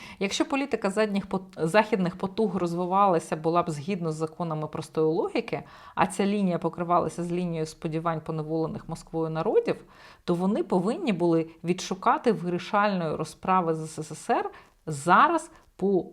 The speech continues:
розгромленій Німеччині. Як тільки, як тільки ви розгромили Німеччину, треба було добивати і іншого. Але <laughs> цього не сталося. Життєві інтереси західних держав на рівні з інтересами поневолених народів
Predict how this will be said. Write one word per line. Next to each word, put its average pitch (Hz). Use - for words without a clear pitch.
розгромленій 233
Німеччині. -
Як 190
тільки, 254
як 170
тільки 208
ви 165
розгромили 170
Німеччину, 165
треба 214
було 196
добивати 160
і 190
іншого. 143
Але 180
<laughs> -
цього 185
не 185
сталося. 220
Життєві 233
інтереси 214
західних 190
держав 226
на 190
рівні 196
з 226
інтересами 185
поневолених 175
народів 208